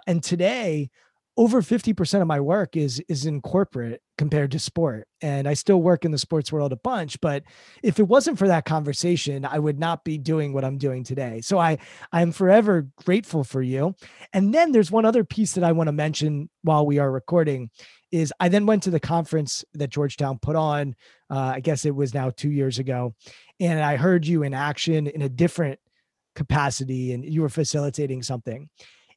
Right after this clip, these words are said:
And what I appreciate most about you is that a lot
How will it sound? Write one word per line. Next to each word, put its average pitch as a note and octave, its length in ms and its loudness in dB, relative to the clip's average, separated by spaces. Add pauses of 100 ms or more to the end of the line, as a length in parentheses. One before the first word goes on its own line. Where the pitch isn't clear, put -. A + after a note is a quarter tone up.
(140)
And F3 440 2 (140)
what F3 240 0
I C#4 340 2
appreciate F#3+ 760 0
most D#3+ 560 2
about B2+ 320 -4
you A#2+ 420 -6 (520)
is G3+ 220 4
that F#3 260 4
a F#3 80 0
lot A#3 220 -2